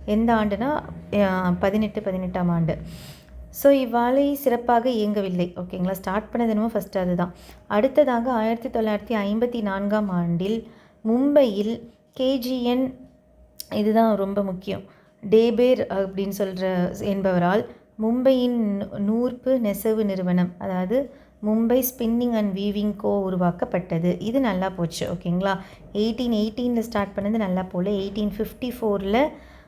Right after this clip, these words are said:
ஆ, டேபர், ஓகேங்களா, அப்படின்றவர் வந்து, ஆ, இந்த கம்பெனி வந்து ஸ்டார்ட் பண்ணாரு, மும்பை ஸ்பின்னிங் and வீவிங் கோ. ஓகேங்களா? So இது ஒரு தகவல். நெக்ஸ்ட்டு பாருங்க,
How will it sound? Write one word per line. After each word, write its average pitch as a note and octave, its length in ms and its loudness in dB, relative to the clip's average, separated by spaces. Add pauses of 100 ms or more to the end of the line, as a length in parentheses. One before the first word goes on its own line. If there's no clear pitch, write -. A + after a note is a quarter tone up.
(120)
ஆ, G3 260 -2 (1600)
டேபர், A3 520 4
ஓகேங்களா, F#3+ 480 -6
அப்படின்றவர் F#3+ 520 -6
வந்து, F3+ 400 0 (540)
ஆ, G3 400 0
இந்த A3+ 520 2
கம்பெனி G3+ 480 -4
வந்து F3+ 220 -2
ஸ்டார்ட் F#3 360 -6
பண்ணாரு, F3+ 380 -2 (120)
மும்பை G#3 300 0 (100)
ஸ்பின்னிங் G3+ 360 -4
and F#3 180 -4
வீவிங் F#3 320 0
கோ. F3 280 -4
ஓகேங்களா? F3+ 540 0 (320)
So - 180 -2
இது B3 140 2
ஒரு A3 500 2
தகவல். F3+ 400 2 (460)
நெக்ஸ்ட்டு B3 360 -2
பாருங்க, A3+ 400 2